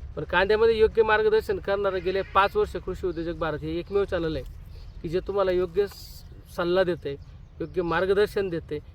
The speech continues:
घ्यायचं आहे नाही घ्यायचं हा विषय तुमचा आहे. आम्ही कधीही तुमच्याबरोबर आहोत. तुम्हाला कधीही काही अडचण आली, स्क्रीनवरती नंबर आम्ही तुमच्यासाठी दिलेला आहे, तुम्ही निश्चितपणे कधीही फोन करू शकता,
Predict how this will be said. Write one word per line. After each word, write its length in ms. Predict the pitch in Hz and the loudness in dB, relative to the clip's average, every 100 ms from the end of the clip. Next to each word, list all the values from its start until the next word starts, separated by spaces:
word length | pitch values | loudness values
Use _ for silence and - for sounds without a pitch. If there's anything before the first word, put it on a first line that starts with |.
| - - | -20 -10
घ्यायचं 340 | - 160 160 220 | -6 -4 2 4
आहे 100 | 220 | 4
नाही 160 | 226 | 4
घ्यायचं 260 | 233 208 196 | 6 4 4
हा 80 | 190 | 2
विषय 240 | 196 - 175 | 0 -2 -6
तुमचा 260 | 160 151 165 | -6 -6 -6
आहे. 100 | 131 - - - - - - | -6 -10 -18 -18 -18 -16 -6
आम्ही 200 | 165 190 | -2 0
कधीही 240 | 202 185 208 | 0 0 -2
तुमच्याबरोबर 580 | 214 185 196 180 180 175 | -2 -2 -2 -2 0 2
आहोत. 220 | 180 156 - - - - - | 2 0 -4 -18 -18 -16 -4
तुम्हाला 180 | 190 196 | -2 0
कधीही 320 | - 185 220 | 0 0 0
काही 180 | 233 220 | 2 4
अडचण 340 | 196 - 196 | 2 2 0
आली, 200 | 196 202 | 0 0
स्क्रीनवरती 520 | - 196 185 185 180 | -4 -2 0 0 0
नंबर 340 | 185 185 190 208 | -2 -2 -2 -6
आम्ही 320 | 180 196 185 | -6 -6 -4
तुमच्यासाठी 520 | 185 175 196 170 156 | -6 -6 -6 -6 -6
दिलेला 320 | 151 156 156 | -6 -4 -4
आहे, 100 | 151 127 - - - - | -6 -10 -16 -18 -20 -16
तुम्ही 120 | 190 175 | -6 -4
निश्चितपणे 440 | 190 220 - 214 | -4 -4 -2 0
कधीही 220 | 208 208 202 | 0 0 0
फोन 240 | 185 175 | 0 -2
करू 200 | 165 175 | -2 -4
शकता, 360 | 170 151 - | -4 -8 -10